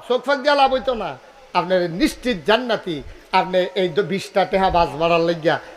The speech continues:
আপনি নিশ্চিত জাহান্নামী। তখন মনটাই কইব, "জোতাডি খুললা, ফিটটা মাথাটা ফাড়াইলাই, কিন্তু লাভ হবে না।" ঠিক কিনা? কে রে, এত নাদান কে রে? এত নাদান কে রে?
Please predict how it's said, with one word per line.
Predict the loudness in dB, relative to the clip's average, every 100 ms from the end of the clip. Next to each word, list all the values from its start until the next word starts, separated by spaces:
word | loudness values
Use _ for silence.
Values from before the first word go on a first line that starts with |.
| -4
আপনি | -2 -2
নিশ্চিত | -2 -6 -4 -4 -2 0
জাহান্নামী। | 2 2 2 0 0 -4 -8 -4
তখন | 2 2 2
মনটাই | 2 2 2 2 2
কইব, | -2
"জোতাডি | 0 0 0 0 0
খুললা, | -2 2 2 2 -6 -4
ফিটটা | -4 -2 0
মাথাটা | 2 0 -2 -2
ফাড়াইলাই, | -2 -2 -2 -2 -2 -4 -10 -8
কিন্তু | -4 -2
লাভ | 0 -2 -4
হবে | -6 -6 -8
না।" | -10 -6
ঠিক | -4 -2
কিনা? | -2 -4 -6 -4 2 4 4 4 4 2 0 -4 -8 -12 -18 -20 -10
কে | -4
রে, | -2
এত | -2 -2
নাদান | -2 -2 -4
কে | -6 -8
রে? | -8 -10 -16 -20 -20 -20 _ _ -20 -20 -20 -20 -6 0
এত | 2 4
নাদান | 4 6 4 4
কে | 2 4
রে? | 4 0